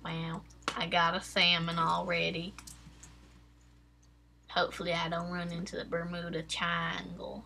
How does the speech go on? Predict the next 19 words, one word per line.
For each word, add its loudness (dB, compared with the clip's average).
you -6
know. -4
That -2
will -6
be -4
bad, -4
you -2
know. 0
Hopefully 8
it 6
doesn't 6
start 8
snowing. 0
That 4
would -2
be, 2
you -2
know, 0
bad. 0